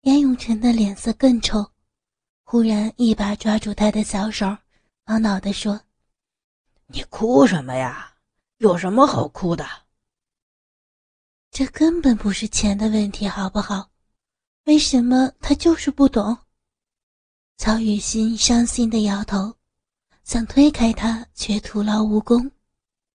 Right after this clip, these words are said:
Speaker 1: “我，我不要你管。”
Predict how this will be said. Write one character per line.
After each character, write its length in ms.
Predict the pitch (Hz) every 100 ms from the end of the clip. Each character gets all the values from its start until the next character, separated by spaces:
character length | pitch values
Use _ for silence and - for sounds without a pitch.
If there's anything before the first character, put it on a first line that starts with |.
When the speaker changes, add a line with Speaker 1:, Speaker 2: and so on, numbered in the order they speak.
| _ _ _ _ _ _ _ -
Speaker 1:
“我， 140 | 330 - - - - - _ -
我 180 | 427 403
不 120 | 339
要 200 | 359 415
你 200 | 392 339
管。” 400 | 311 302 214 277